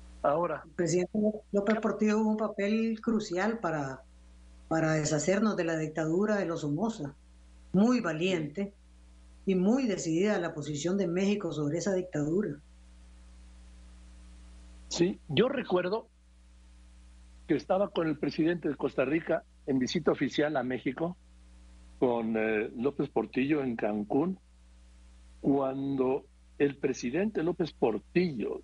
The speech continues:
Speaker 1: a instancias del entonces secretario de Relaciones Exteriores, que usted también conoció, Jorge Castañeda,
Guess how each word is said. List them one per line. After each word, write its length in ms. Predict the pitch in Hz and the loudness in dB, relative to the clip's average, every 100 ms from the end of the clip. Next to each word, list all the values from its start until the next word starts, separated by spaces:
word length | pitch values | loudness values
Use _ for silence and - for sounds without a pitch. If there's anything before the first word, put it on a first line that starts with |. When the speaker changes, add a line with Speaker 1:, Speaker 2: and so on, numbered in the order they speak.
| - - - - | -16 -20 -18 -2
Speaker 1:
a 120 | 139 | 0
instancias 840 | 139 131 - 180 202 - 117 - - _ - - | 0 -4 -2 0 0 -2 -6 -6 -20 _ -20 -4
del 140 | - 127 | 0 2
entonces 320 | 123 175 151 | 2 0 0
secretario 760 | 147 123 123 160 156 156 147 135 | -2 0 0 0 0 0 0 0
de 180 | 123 | -2
Relaciones 460 | 113 107 110 160 143 | -4 -6 -4 -4 -2
Exteriores, 340 | 120 127 139 | -2 0 -2
que 120 | - 110 | -4 -8
usted 180 | - | -2
también 160 | 139 135 | 0 2
conoció, 340 | 139 120 143 139 | 0 0 0 0
Jorge 280 | 170 139 | -2 -2
Castañeda, 600 | 139 131 120 123 131 151 | -4 -4 -4 -4 -2 -4